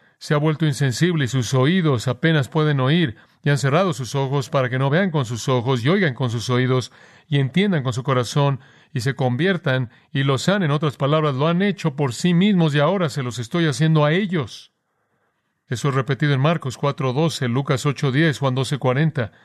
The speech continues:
Hechos veintiocho, veintiséis y veintisiete. Ese mismo pasaje de Isaías. "Si no oye y no oye y no ve y no ve, el día vendrá cuando usted no pueda oír y no pueda ver. Si usted rechaza la verdad,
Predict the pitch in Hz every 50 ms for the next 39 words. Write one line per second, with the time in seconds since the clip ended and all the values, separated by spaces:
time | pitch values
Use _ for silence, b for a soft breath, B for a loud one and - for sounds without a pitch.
0 | b b b b b - 139 - - 151 127 139 135 120 - - 151 - 156 131
1 | 120 110 - 113 - 151 151 - 151 131 123 113 - 123 - - 160 165 160 -
2 | 120 98 b b b b b b b b - 139 117 135 135 127 147 156 151 143
3 | 123 - 127 113 - 147 139 131 135 127 110 - 127 123 143 170 147 - - B
4 | B B B B B B B B B B - - 156 147 147 160 156 156 170 190
5 | 208 196 202 202 196 170 147 147 156 160 160 175 190 190 165 190 190 185 180 208
6 | 175 131 135 147 151 147 151 175 185 190 190 180 156 143 135 151 170 185 185 175
7 | 147 135 156 160 156 147 143 131 143 170 185 175 175 160 135 123 - - 165 160
8 | 160 151 - - 165 165 165 156 151 135 127 131 156 185 185 185 170 156 131 135
9 | 147 139 - 151 143 135 131 127 147 156 127 98 b b b b b b - -
10 | 127 - - 165 156 143 139 120 - - 202 226 175 - 170 151 135 127 127 120
11 | 127 139 143 143 139